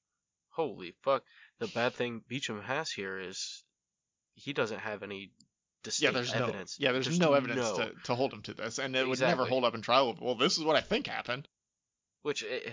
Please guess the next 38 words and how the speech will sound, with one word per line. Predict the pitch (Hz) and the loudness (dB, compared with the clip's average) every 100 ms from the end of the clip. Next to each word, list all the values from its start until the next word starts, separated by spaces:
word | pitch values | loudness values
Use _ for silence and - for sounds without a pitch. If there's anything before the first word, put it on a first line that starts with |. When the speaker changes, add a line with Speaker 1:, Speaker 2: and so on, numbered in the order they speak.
| 113 | -8
Speaker 1:
I | 127 | -6
mean, | 123 | -4
after | 107 123 110 | -2 -4 -6
the | 110 | -10
course | - 113 110 | -8 -6 -6
of | 101 101 | -10 -10
events | 110 107 - | -12 -10 -10
throughout | 107 101 101 | -6 -4 -6
this | 92 - | -8 -10
case, | - 104 - | -6 -6 -8
it's, | - - - - - - | -12 -18 -18 -20 -20 -10
it's | 110 - | -8 -2
honestly | - 123 120 113 | 0 0 -2 -8
plausible | - - 104 95 95 95 92 | -8 -2 0 -2 -6 -10 -10
in | |
my | 98 - | -10 -10
mind. | - - - - _ _ _ _ _ 131 | -8 -8 -10 -18 _ _ _ _ _ 0
Every | 120 110 | 0 -2
step | - 117 104 | -6 -4 -6
of | 101 - | -10 -12
his | 104 - | -12 -12
theory | 113 113 95 | -8 -8 -8
is | 90 | -10
plausible | - - - 92 95 95 | -10 -8 -8 -8 -12 -14
in | 98 | -10
my | 87 | -12
mind, | 90 85 92 - | -10 -12 -12 -8
but | 104 - | -8 -6
without | 110 110 107 | -4 -4 -4
the | 113 | -4
evidence, | 123 135 110 101 - - | -4 -4 -8 -10 -10 -10
it's, | 110 98 - - - _ _ _ _ _ _ _ _ _ _ _ _ 71 76 85 | -10 -8 -8 -8 -12 _ _ _ _ _ _ _ _ _ _ _ _ _ _ -20
y-, | 120 127 120 | -18 -18 -12
there's | 123 113 | -8 -2
nothing | 123 120 113 | 0 0 -8
you | 113 | -10
can | 113 | -10
do. | 110 104 | -6 -8